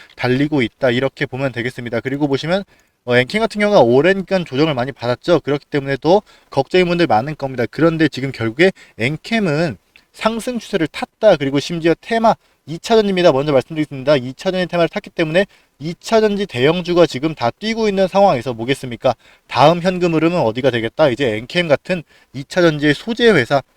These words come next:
이런 식으로 엔-, 이 차 전지의 후속주 형식으로 되기 때문에 보다 주가가 더 오를 가능성이 매우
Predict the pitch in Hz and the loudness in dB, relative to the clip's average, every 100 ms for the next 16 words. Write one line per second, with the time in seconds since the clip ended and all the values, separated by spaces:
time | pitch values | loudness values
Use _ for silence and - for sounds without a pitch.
0 | - _ - 139 147 147 117 120 120 - | -20 _ -4 -2 0 2 2 -2 -10 -2
1 | 160 139 131 180 - 220 254 - 135 101 | -2 0 2 2 2 -4 -4 -2 -4 -4
2 | _ _ _ 180 190 190 180 175 120 131 | _ _ _ -8 -4 2 4 4 0 -4
3 | - 135 135 135 107 135 147 - 123 123 | -2 -4 0 -2 0 0 0 -2 -4 -2
4 | 117 123 123 117 135 120 110 170 | -2 -4 -6 -6 -6 -2 2 4